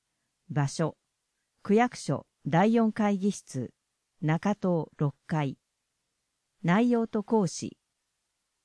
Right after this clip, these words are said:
丸一は映画上映。丸二は映画上映と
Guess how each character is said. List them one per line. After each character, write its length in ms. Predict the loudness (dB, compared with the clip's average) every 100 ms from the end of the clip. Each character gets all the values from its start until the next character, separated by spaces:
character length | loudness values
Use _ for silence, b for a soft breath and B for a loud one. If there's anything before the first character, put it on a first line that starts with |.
| _
丸 240 | -2 2
一 300 | 0 -2 -4
は 220 | -2 -2 -6 _ -2
映 180 | 0 2
画 180 | 0 0
上 300 | 0 0 -2
映。 280 | -4 -8 -14 _ _ _ _ _ -4
丸 240 | 0 4
二 160 | 4 4
は 240 | 2 -2 -8 _ -2
映 220 | 2 2
画 140 | 2
上 280 | 0 0 2
映 180 | 0 -2
と 280 | -4 -6